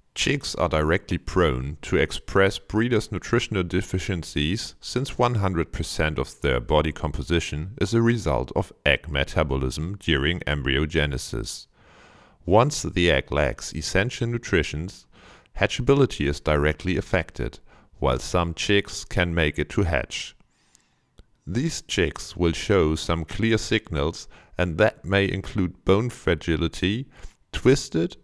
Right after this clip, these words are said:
or curled toes, beak deformities, nervous signs,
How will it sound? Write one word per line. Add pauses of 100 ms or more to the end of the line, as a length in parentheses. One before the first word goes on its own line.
or
curled
toes, (460)
beak
deformities, (460)
nervous
signs,